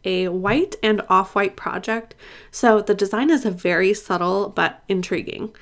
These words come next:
She's been hand embroidering lyrics to a Bo Burnham song across the vast amount of white space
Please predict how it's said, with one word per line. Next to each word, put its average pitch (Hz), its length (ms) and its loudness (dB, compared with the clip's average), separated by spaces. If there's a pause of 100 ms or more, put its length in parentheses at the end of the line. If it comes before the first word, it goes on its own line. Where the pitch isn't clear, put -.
(520)
She's 226 380 0
been 214 200 4
hand 247 300 2
embroidering 254 540 4
lyrics 180 460 0
to 190 400 2
a 180 140 0
Bo 180 200 0
Burnham 277 380 2
song 175 420 -6
across 196 440 -4
the - 220 -6
vast 185 540 0
amount 214 220 2
of 175 40 -2
white 170 240 -2
space - 480 -8